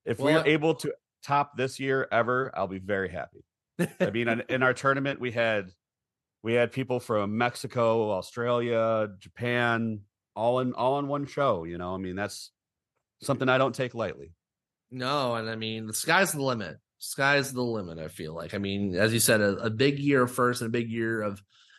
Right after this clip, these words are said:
Speaker 2: monumental stuff coming for R P W. So,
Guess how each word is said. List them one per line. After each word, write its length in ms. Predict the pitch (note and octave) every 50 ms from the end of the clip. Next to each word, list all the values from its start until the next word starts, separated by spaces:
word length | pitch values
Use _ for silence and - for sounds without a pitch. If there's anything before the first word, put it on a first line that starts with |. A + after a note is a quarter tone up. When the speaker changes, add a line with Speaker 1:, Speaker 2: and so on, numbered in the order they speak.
| _ _
Speaker 2:
monumental 1120 | - C3 A#2+ A#2 A2+ A#2 A#2 A#2 A#2 A2 A2 A2 A2 G#2+ A#2 A2 G#2+ G#2+ G#2 G2+ G#2 - _ _ _ _ _ _ _ _ _ _ _ _ _ _ _ _ _ _
stuff 420 | - - - - C3 A2+ G#2+ G#2
coming 280 | - - A#2+ G#2+ G#2+ G#2
for 160 | - A#2 A2
R 160 | G#2 G#2+ G#2+
P 80 | G2 G#2+
W. 240 | A2 G#2+ G#2 G#2 G#2
So, 460 | G#2+ - - C3 B2 B2 A#2+ B2 -